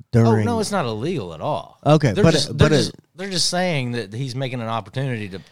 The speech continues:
Speaker 2: promote himself. It's
Speaker 1: Oh,
Speaker 2: like a,
Speaker 1: well,
Speaker 2: it's a
Speaker 1: I
Speaker 2: photo op.
Speaker 1: Well, I get that, but also a-, any other politician would do that too. That's why they're all rushing over there now.
Speaker 2: Well, no, not.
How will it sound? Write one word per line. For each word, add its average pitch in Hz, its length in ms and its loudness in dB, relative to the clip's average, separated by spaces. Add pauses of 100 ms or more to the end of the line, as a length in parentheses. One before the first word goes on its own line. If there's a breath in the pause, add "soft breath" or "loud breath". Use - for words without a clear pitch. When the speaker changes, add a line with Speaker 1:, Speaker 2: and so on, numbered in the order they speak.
(120)
Speaker 2:
promote 135 340 -2
himself. 104 540 -4
It's 123 160 0
Speaker 1:
Oh, 117 120 0
Speaker 2:
like 127 240 2
a, 147 80 4
Speaker 1:
well, 143 80 0 (120)
Speaker 2:
it's 151 140 -2
a 139 80 4
Speaker 1:
I - 40 4
Speaker 2:
photo 208 520 2
op. 78 440 -12
Speaker 1:
Well, 117 140 2
I 117 100 4
get 123 280 2
that, 95 280 2
but - 220 -2
also 98 720 4 (640)
a-, - 160 -8
any 123 240 6
other 131 140 6
politician 95 540 0
would 95 100 0
do 101 100 0
that 98 160 0
too. 120 140 4
That's 98 240 0
why 107 120 4
they're 101 160 2
all 101 140 2
rushing 101 340 0
over 117 220 4
there 90 160 -2
now. 80 180 -8
Speaker 2:
Well, 127 240 -6 (1040)
no, 92 220 -12
not. 165 260 -10